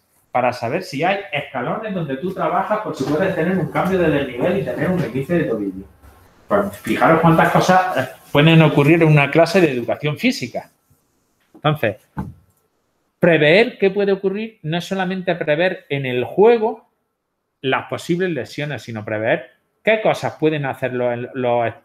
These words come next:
los participantes en ese entorno que pueda causar eso. Lo estábamos comentando esta mañana, Belén y yo, con las cosas que estaban haciendo los participantes en un juego, y el tema es que,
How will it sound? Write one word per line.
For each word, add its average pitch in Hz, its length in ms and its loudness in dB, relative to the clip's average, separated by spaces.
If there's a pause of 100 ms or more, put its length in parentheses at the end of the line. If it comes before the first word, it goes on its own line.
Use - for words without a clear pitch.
(140)
los 120 320 0
participantes 160 800 -2 (200)
en 143 160 -2
ese 175 300 2
entorno 208 600 -2 (320)
que 139 140 0
pueda 175 600 2
causar 123 500 -2
eso. 98 300 -14 (720)
Lo 113 80 -4
estábamos 185 360 2
comentando 175 760 0
esta 170 240 -4
mañana, 165 400 -4
Belén 123 320 -6
y 151 80 -6
yo, 180 160 -2
con 101 260 -12 (240)
las 98 180 -4
cosas 147 280 -2
que 139 60 -6
estaban 165 260 0
haciendo 151 680 0
los 143 280 0
participantes 147 720 0
en 151 60 0
un 151 100 -2
juego, 180 400 2 (840)
y 127 760 0
el 113 220 -4
tema 147 300 0
es 165 120 -4
que, 190 400 -4